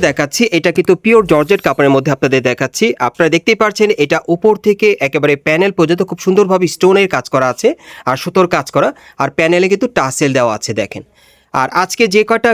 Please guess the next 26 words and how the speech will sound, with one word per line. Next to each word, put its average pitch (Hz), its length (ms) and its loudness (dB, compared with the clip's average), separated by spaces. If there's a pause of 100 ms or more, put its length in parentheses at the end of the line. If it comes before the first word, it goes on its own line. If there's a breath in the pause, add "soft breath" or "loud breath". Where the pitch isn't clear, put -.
গারা 156 240 2
ড্রেস 175 220 -2
আপনাদেরকে 170 360 0 (100)
দেখাবো, 143 240 -2 (160)
সম্পূর্ণ 214 300 0 (140)
নতুন 214 200 2 (100)
ডিজাইন, 185 320 2
নতুন 175 280 2
কালার 120 280 -2
আপনারা 113 260 -4
পাবেন। 98 200 -4 (140)
এই 139 80 0
যে 135 120 -2
দেখেন, 202 240 -2
হাতেও 139 340 0
কাজ 147 180 -4
করা 131 160 0
আছে, - 100 -4 (100)
টাসেল 117 360 -4
দেওয়া। 92 160 -8 (520 loud breath)
এবং 180 120 2 (120)
এটার 196 220 0
ব্যাক 180 200 0
সাইডটা 226 280 2
দেখিয়ে 175 220 2
দিচ্ছি 143 180 -2